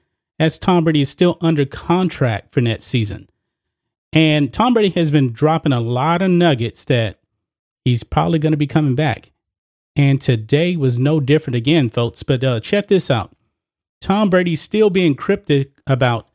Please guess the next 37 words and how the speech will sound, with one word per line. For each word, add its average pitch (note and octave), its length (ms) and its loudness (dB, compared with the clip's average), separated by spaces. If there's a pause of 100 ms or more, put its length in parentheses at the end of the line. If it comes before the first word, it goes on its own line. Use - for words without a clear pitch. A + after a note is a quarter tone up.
(300)
N F#3 160 2
F E3+ 200 0
L D#3 400 2 (220)
future C3+ 520 -2 (320)
on A#2 220 0
golf C3+ 320 2
course. - 500 -6 (1040)
And D3+ 320 2
it D3+ 120 -2
says F3 320 0
here, C#3+ 160 2
the A#2 100 -6
future F#3 240 -4
Hall F3 180 0
of C3+ 120 -4
Famer D3+ 360 0 (260)
was C#3 200 0
at C3 140 0
a B2 240 0
Seminole D#3+ 440 0
Pro D3+ 520 -2 (440)
member C#3 260 0
golf D#3+ 260 0
tournament B2+ 340 -2
this B2 220 -4
week, B2 320 -6 (320)
not D3+ 200 0
long F3 440 2
after D3+ 300 0
announcing C#3 520 -2
his B2 180 0
retirement C#3+ 460 0
from C3 140 -2
the C3 160 -2
N C3 80 0
F A#2+ 160 -2
L. C3+ 320 -2